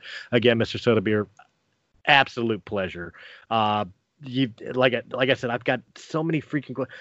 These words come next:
like, I'm e-, reevaluating my own dating life talking to you. <laughs> Maybe, maybe I should just sit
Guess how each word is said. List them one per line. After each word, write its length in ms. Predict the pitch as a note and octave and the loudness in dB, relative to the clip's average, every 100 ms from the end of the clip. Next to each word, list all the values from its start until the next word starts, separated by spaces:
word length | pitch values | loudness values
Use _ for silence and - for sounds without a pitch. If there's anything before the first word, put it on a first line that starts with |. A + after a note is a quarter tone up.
| - | -4
like, 160 | - D3 | 2 4
I'm 240 | C#3+ G3+ G3 | 6 2 2
e-, 180 | E3+ D3+ | 0 0
reevaluating 800 | C#3 D#3+ C#3+ C#3+ D3 C#3+ C#3 | 0 2 4 6 6 6 4
my 200 | B2+ A#2+ - | 2 -2 -2
own 540 | B2+ C3 C3+ B2+ B2+ G#2+ | 0 2 0 -6 -10 -2
dating 440 | B2 B2+ B2 A#2 G#2 | 2 2 2 -6 -8
life 280 | - G2 E2 D#3+ | -8 -6 -4 -4
talking 480 | B2 - C#3+ B2 - C3 | -4 -4 -6 -8 -8 -10
to 160 | D3 - | -10 0
you. 80 | F3 - - - - | 0 0 -4 -6 -18
<laughs> 440 | - - A3+ - | -16 -12 -12 -2
Maybe, 220 | D3+ E3 D3+ | 2 2 2
maybe 320 | D#3 E3 D#3 | 2 2 2
I 80 | D3 | 2
should 140 | B2+ | -2
just 200 | C#3 - | -4 -2
sit 140 | C#3+ | -4